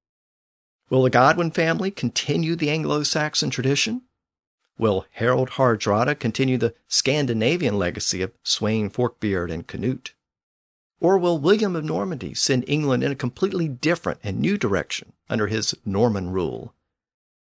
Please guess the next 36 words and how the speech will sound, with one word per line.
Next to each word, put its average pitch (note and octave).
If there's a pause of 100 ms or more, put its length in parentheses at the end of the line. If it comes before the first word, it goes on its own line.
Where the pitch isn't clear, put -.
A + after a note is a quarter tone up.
(160)
Well, A3+
we D#3
already G#2+
know G2
the F2+
answers -
to -
those C2+
questions. - (420)
But D3+
next A#3+
time, G#2
we'll D3
see C#3+
how A#2
it A2+
all A#2+
played A#2+
out. G2+ (1000)
We'll F3
begin E3
by A2
taking A#2+
a A2
closer -
look D3+
at -
the C3+
situation G2+
in F#2+
Normandy. G2 (760)
We E3
haven't C4+
really D#3+
looked A#2+
at -